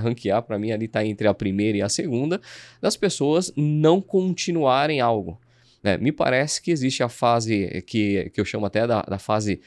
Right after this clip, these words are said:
apaixonante, que é o início de tudo, né? É, é como se fosse o início de um namoro e você não dá continuidade.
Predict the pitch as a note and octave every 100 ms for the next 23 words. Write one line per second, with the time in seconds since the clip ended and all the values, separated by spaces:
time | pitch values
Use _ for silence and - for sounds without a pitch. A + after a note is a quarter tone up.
0 | - - A2 - D3 - A#2+ G#2 C#3 -
1 | E3+ E3+ E3 F3+ E3+ - A#2 F#2+ G#2 _
2 | _ - - - G2+ G#2 G2+ G#2+ - D#3
3 | - E3+ E3+ E3 D3 D3 C#3+ D3 D3 C3
4 | A#2+ A#2 D3+ G3 G#3 F#3+ - G3+ F3+ F3
5 | F#3 F3+ G3+ G#3 E3+ D3+ G2 -